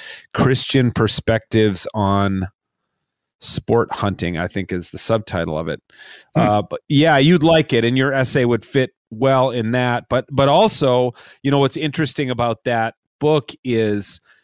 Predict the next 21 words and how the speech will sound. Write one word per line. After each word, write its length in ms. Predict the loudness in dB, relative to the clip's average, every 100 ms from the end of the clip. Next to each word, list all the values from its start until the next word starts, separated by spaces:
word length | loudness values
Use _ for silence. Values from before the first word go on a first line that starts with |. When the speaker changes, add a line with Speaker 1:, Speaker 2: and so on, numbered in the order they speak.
| -12
Speaker 1:
some 480 | -8 -2 0 0 -2
of 240 | -4 0
the 180 | 0 0 _ _ _ _ -10
peop-, 340 | -4 -4 -4 -14 -8
I, 180 | -8 -8 -16 -16 -8
um, 360 | -4 -4 -4 -8
h-, 180 | -10 -10 -6
h-, 220 | -4 -2
I 120 | -2
don't 100 | 0
know. 160 | 2 2
I, 160 | 0 0
I 80 | 0
don't 80 | 2
wanna 140 | 2
be 100 | 0
too 200 | 0 -2
critical 600 | 0 2 2 0 -2 0
of 200 | -2 -2
them, 200 | -2 0
but 160 | 0